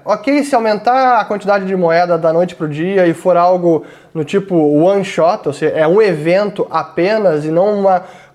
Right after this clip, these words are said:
um aumento continuado e constante da moeda, isso pode não resultar em inflação, talvez seja algo pontual, como agora nós temos um choque de demanda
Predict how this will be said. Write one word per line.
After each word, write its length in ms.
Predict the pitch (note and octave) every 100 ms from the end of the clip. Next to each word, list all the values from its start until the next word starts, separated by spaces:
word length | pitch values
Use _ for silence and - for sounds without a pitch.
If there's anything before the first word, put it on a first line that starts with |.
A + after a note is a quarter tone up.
| _ -
um 180 | F3 F3
aumento 560 | D#3+ E3+ G#3+ B3+ -
continuado 800 | F3+ B3+ D#4 C#4+ C4+ F#3 E3 G3
e 40 | F#3+
constante 680 | F#3+ F3+ - G3 G#3+ G#3 F3+
da 140 | D#3+
moeda, 500 | D3+ C#3+ G3 G#3 D#3 - - _ -
isso 200 | B3+ C4+
pode 340 | C4 C4+ A#3+
não 300 | A3+ B3 C#4
resultar 580 | A#3+ G#3+ G3 G3 E3+ E3
em 140 | E3
inflação, 760 | D#3+ E3+ D3+ C#3 - D3 F#3 G3+ -
talvez 280 | - D3 D#3+
seja 200 | F3 D#3+
algo 280 | D#3+ D#3+ D#3+
pontual, 800 | - D#3 C#3+ D3 D3+ F#3+ - -
como 180 | F#3+ F#3+
agora 400 | F3+ E3+ A3+ B3+
nós 160 | G3
temos 240 | F3 G3 F#3+
um 100 | F#3
choque 400 | F3+ G3 G3 G#3
de 120 | F3
demanda 500 | F3 E3 E3+ E3+ D#3